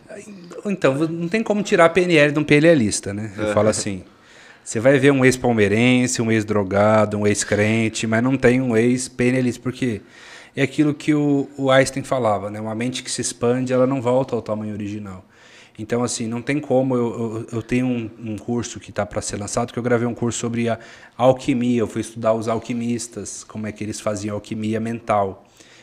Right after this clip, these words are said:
Speaker 1: né? Eu tenho um curso sobre Kybalion, que é um, é sobre as leis do universo, et cetera, indo mais pro lado da física e tal. É,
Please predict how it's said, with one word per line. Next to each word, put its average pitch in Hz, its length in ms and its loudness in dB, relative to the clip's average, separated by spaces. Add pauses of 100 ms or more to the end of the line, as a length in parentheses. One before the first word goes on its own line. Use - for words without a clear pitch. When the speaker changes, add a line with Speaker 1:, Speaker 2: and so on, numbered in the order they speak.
(200)
Speaker 1:
né? 104 260 -10 (300)
Eu 104 140 -2 (120)
tenho 110 140 -2
um 104 40 -10
curso 113 340 -4
sobre 113 260 -4
Kybalion, 110 800 0
que - 140 -8
é 101 40 -4
um, 101 240 -8 (520)
é 104 220 -6
sobre 107 260 -2
as 101 100 0
leis 104 260 0
do 104 120 -6
universo, 104 640 0
et - 320 -10
cetera, 98 440 -8
indo 104 220 -6
mais 107 220 -4
pro 110 140 -6
lado 101 140 -4
da 95 120 -4
física 110 580 -4
e - 40 -10
tal. - 280 -10 (840)
É, 107 240 -2